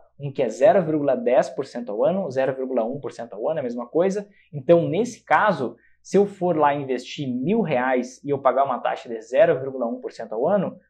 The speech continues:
quanto que eu vou pagar de taxa de administração? Um real.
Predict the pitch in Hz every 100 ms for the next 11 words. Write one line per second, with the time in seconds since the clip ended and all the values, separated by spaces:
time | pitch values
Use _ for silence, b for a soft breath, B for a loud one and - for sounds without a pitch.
0 | _ 190 214 196 170 170 143 139 131 120
1 | - 120 113 - 117 - - - _ _
2 | _ - - 156 143 120 -